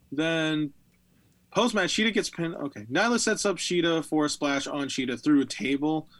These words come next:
but gets a super cl-, superplex from Shida instead.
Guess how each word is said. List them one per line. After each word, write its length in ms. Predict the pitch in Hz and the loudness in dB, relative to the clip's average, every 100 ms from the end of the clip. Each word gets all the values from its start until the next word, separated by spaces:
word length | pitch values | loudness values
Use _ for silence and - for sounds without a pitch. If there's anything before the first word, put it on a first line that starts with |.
| - _ | -20 _
but 140 | 123 | -4
gets 160 | - - | -2 -2
a 40 | |
super 280 | 170 202 175 - | -2 0 -2 -4
cl-, 160 | 170 - | -8 -6
superplex 440 | 202 190 180 151 | -4 0 0 0
from 120 | 143 | -2
Shida 240 | 120 147 135 | 0 0 0
instead. 520 | 117 202 196 196 | 0 4 4 2